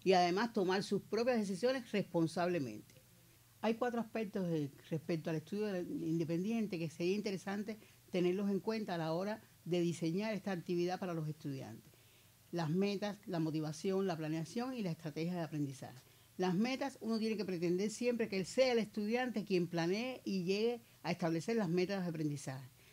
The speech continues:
La motivación indica cuando un estudiante está motivado, hay,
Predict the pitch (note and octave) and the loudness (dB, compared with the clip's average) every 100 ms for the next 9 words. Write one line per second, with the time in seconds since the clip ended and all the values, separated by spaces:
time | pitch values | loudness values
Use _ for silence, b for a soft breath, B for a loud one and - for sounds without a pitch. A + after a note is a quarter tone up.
0 | B - G3 F#3+ F#3+ F#3 F3 B3 C4+ A3 | B 2 4 4 4 0 2 0 2 2
1 | G#3+ G#3 A#3+ B B B B - - F3+ | 2 -2 -6 B B B B -20 2 4
2 | E3 E3+ G3+ A3+ A3+ A3 A3 G#3+ A3 A#3 | 6 6 4 4 2 0 0 0 -2 0
3 | A3+ G#3+ A3+ A3+ E3 F3 | 2 4 2 2 2 0